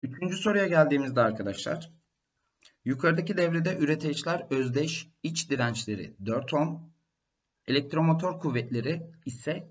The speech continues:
yirmi volttur. O zaman arkadaşlar, burada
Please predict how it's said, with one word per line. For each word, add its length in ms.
yirmi 440
volttur. 420
O 60
zaman 240
arkadaşlar, 680
burada 680